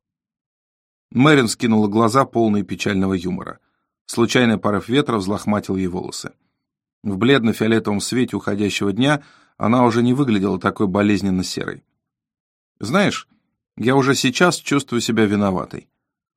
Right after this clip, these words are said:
"Ну и зря. Если вы действительно любите друг друга, через полгода это станет очевидным, и вы снова сойдетесь". "Нет", покачала головой Мэрин, "нет. Я думаю, это не только временно.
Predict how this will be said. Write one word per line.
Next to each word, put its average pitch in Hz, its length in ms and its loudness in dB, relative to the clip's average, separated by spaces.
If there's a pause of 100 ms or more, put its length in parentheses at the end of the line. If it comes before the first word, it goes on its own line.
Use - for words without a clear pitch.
(380)
"Ну 139 200 6
и 139 60 6
зря. 101 400 2 (600)
Если 139 260 2
вы 135 100 4
действительно 131 540 2
любите 117 380 0
друг 110 200 0
друга, 123 380 0 (280)
через 139 240 0
полгода 165 440 4
это 135 140 0
станет 131 360 0
очевидным, 127 560 0
и 98 60 -2
вы 98 100 -4
снова 127 260 -2
сойдетесь". - 580 -8 (840)
"Нет", - 680 -6
покачала 101 480 0
головой 98 340 0
Мэрин, 95 360 -6 (240)
"нет. 113 380 -2 (640)
Я 156 200 2
думаю, 139 340 4
это 120 140 0
не 113 160 2
только 113 300 -2
временно. 90 480 -6